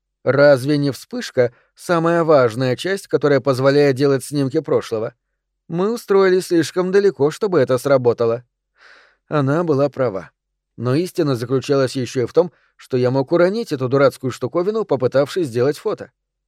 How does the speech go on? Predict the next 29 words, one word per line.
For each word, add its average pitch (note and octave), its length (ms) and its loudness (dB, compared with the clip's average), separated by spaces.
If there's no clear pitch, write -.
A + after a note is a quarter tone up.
Теряя B2 320 2
аспекты, D#3+ 480 -4
я E3+ 160 0
делался D3+ 420 2
до C#3 120 2
странности D#3 520 0
неуклюжим, C#3 680 -2
в A2 160 -14
особенности A2 540 -6
поначалу. A#2 560 -6
С - 120 -20
течением C3 500 -4
времени D3 420 0
остальные F#3 540 0
могли D3 340 2
немного D3+ 460 2
сгладить B2+ 540 0
мою B2+ 260 -4
неловкость. B2+ 640 -8
Но A#2+ 240 -4
как A#2 240 -6
раньше F3 400 -2
уже B2 320 -4
не C#3+ 140 -6
будет. F#2+ 520 -12
Впрочем, G3 480 -4
я D3+ 180 2
это D3+ 140 -2
учёл. D3 360 -4